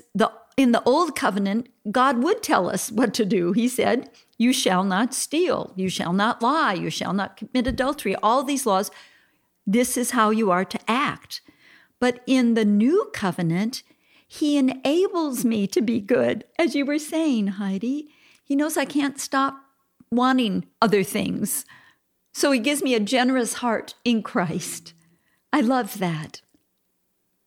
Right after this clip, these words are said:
Or think of this, under the old covenant, I would believe that God would love me more if I were good. The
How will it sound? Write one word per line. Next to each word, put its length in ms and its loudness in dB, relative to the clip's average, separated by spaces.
Or 500 2
think 240 0
of 120 -2
this, 300 0
under 220 2
the 180 0
old 320 2
covenant, 720 -2
I 160 0
would 320 0
believe 920 0
that 260 0
God 400 0
would 400 -2
love 280 -2
me 160 0
more 320 0
if 160 -6
I 140 -4
were 160 -4
good. 540 -8
The 200 -2